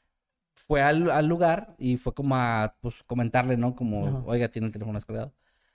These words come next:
Speaker 1: Pero cuando llegó se dio cuenta de que la puerta estaba cerrada con llave y tenía el letrerito de "No molestar" colgando del pomo de la puerta.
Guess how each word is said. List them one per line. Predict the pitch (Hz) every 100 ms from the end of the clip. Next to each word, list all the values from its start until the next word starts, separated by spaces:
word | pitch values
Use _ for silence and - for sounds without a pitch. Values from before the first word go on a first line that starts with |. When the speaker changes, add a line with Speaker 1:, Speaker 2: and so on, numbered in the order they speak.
| _ _ _ -
Speaker 1:
Pero | 156 151 175 170 165
cuando | 156 151
llegó | 143 139 151 170
se | 165
dio | 151
cuenta | 151 143 151
de |
que | 135
la | 127
puerta | 127
estaba | 127 135
cerrada | 135 135 139
con | 170 165
llave | 156 160
y |
tenía | 143 127
el | 127
letrerito | 127 127 120 131
de | 120
"No | 117
molestar" | 117 113 - 107 -
colgando | 101 98 101
del | 104
pomo | - 120 113 120
de |
la | 131
puerta. | 165 196 -